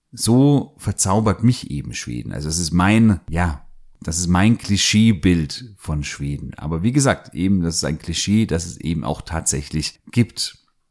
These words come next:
Und solche Landstriche, wie gesagt, Seen, weite Wälder, also wunderschöne Seen, nicht irgendwie ein See, sondern ein See, wo man am Ufer sitzen kann, vielleicht auf einem Felsen,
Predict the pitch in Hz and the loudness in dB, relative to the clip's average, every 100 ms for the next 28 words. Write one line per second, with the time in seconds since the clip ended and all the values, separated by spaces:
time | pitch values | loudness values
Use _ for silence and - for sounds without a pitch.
0 | _ _ _ _ - 113 - - 98 110 | _ _ _ _ 4 4 4 -6 0 2
1 | 110 98 127 156 - 127 - 113 87 95 | 2 2 2 2 0 0 2 0 0 -4
2 | - - - - 98 104 104 95 95 87 | -6 -12 -4 2 4 6 4 4 4 0
3 | _ - 85 87 - 85 90 90 92 87 | _ -4 0 0 0 0 2 4 4 2
4 | 85 82 - 78 73 107 151 98 73 69 | 2 0 -4 -8 0 6 6 6 0 -8
5 | 67 69 71 78 87 107 120 143 107 113 | -8 -6 -4 -4 -2 2 2 4 2 0
6 | 87 98 87 98 98 85 82 - 87 87 | 2 4 4 4 4 2 0 0 -2 2
7 | 98 92 90 92 85 92 139 143 117 101 | 2 2 2 2 0 -2 0 0 0 0
8 | 104 104 98 95 92 - - 73 80 85 | -2 -2 0 0 0 -4 -4 0 0 0
9 | 80 69 73 73 - 92 104 107 92 92 | -2 -4 -4 -4 0 4 4 4 2 2
10 | 92 | 2